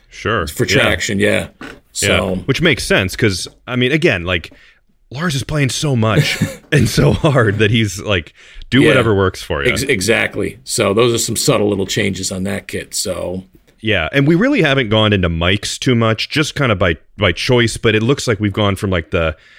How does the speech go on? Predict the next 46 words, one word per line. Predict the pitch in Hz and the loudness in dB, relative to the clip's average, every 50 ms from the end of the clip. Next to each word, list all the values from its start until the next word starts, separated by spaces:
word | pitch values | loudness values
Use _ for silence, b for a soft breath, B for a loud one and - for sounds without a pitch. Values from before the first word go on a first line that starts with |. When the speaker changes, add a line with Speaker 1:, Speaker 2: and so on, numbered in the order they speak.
| b b | b b
Speaker 1:
Sennheiser | - - - 110 107 104 101 95 95 90 98 95 87 | -6 0 0 2 4 4 4 4 4 4 2 0 0
four | - - 101 98 | 0 0 2 2
twenty-ones, | 95 - - 107 101 98 90 90 90 90 90 90 90 85 | 2 2 0 0 2 2 2 2 2 0 0 0 -2 -2
like, | - 87 82 - - - | -4 -4 -4 -4 -6 -2
underneath, | 120 110 110 101 98 92 92 95 95 95 87 - | 0 0 2 2 2 2 2 0 0 0 -2 -2
like, | - 87 78 76 - - | -4 -4 -4 -4 -2 -2
or | 98 85 76 - | -4 -4 -2 0
in | 135 127 120 117 | 0 2 4 4
the, | 107 95 | 4 2
like, | 92 90 87 80 - - - _ _ - - - | 2 2 0 -4 -6 -12 -20 _ _ -16 -6 0
Speaker 2:
Ins-, | - 156 151 - - | 2 2 2 2 2
Speaker 1:
in | 139 127 123 123 131 | 0 2 2 4 4
the | 131 120 | 2 2
tom. | - 131 131 127 127 127 127 135 131 - | 0 -2 0 0 0 0 0 -2 -2 0
Speaker 2:
inside, | - 156 156 147 - - 143 131 127 117 | 2 2 4 4 4 2 2 2 2 2
Speaker 1:
Now | 120 120 120 120 | 2 4 4 4
Speaker 2:
yeah, | 110 | 2
Speaker 1:
we've, | 110 107 107 | 2 2 2
Speaker 2:
yeah. | 110 107 107 101 95 - - | 2 2 2 0 -2 -6 -6
Speaker 1:
we've | - 120 117 | -2 0 2
got | 104 120 104 | 2 2 2
the | - 98 | 2 0
clip-on | - - 127 110 - - 87 87 85 85 82 82 82 | 0 2 0 2 2 2 0 2 2 0 0 -2 -2
Speaker 2:
Right, | - 127 147 139 123 113 - | 0 2 4 4 4 2 0
Speaker 1:
tom. | - - | 0 -2
Speaker 2:
instead | 127 113 - - - 151 123 | -2 -2 -2 0 2 2 2
of | 117 104 | 2 2
being | 117 113 104 98 | 2 0 2 2
mounted, | 101 107 101 104 107 - - 113 107 104 | 0 0 0 0 -2 -2 -2 -2 -2 0
you | 107 110 107 | 0 0 0
know, | 104 101 98 95 | 0 0 -2 -4
the | 92 - | -6 -8
kick | - - 135 - | -4 -4 -4 -4
drums | - - 110 98 90 87 78 | -2 -4 -2 -2 0 -2 0
Speaker 1:
Yes. | 107 110 | 0 2
Speaker 2:
mounted | 107 107 104 104 98 - 113 | 2 2 0 0 -2 -2 -2
on | 104 98 95 | -2 -2 -2
a | 95 | -2
separate | - - 113 101 - 107 - | -2 -2 -2 -2 -4 -6 -6
stand, | - - - 127 113 110 107 104 101 | -6 -2 0 2 2 2 2 0 0
so | - 117 | 0 2
that, | 113 117 117 | 2 2 2
that's | 107 123 123 - - | 2 0 0 0 -2
a | 110 | -4
change, | - - 131 110 104 98 - - | -2 -2 0 0 0 -2 -2 -4
too. | - - 139 120 110 101 | 0 2 2 2 2 -2